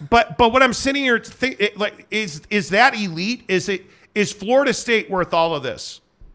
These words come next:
for, for not being an industry leader,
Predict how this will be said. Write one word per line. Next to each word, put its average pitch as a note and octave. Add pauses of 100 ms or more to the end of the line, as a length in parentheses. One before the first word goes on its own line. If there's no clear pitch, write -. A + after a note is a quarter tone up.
(160)
for, G3+ (400)
for G#3+
not G#3
being A#3
an F#3+
industry G3+
leader, E3+